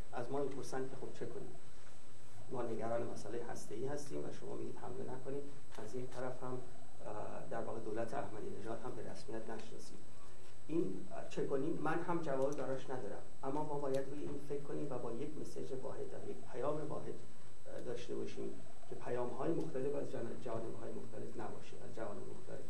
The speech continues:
نباشه، اه، و اون رو از دولت‌های غربی بخوایم. شاید گرفتن یک فرصت شیش ماه، یک ساله خیلی کمک بکنه.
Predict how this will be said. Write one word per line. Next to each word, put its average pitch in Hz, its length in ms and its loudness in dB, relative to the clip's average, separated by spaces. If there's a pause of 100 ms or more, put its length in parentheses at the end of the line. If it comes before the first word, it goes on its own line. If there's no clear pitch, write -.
نباشه، - 260 0 (640)
اه، 120 80 0 (440)
و 123 240 0
اون 143 120 0
رو 143 100 0
از 113 300 0 (300)
دولت‌های 123 460 0
غربی 117 460 0
بخوایم. - 280 -2 (400)
شاید 156 400 0
گرفتن 135 380 0
یک 151 120 0
فرصت 123 440 0
شیش 135 280 0
ماه، 113 180 -2
یک - 220 0
ساله 120 340 0 (340)
خیلی 135 160 0
کمک 135 340 0
بکنه. 104 280 0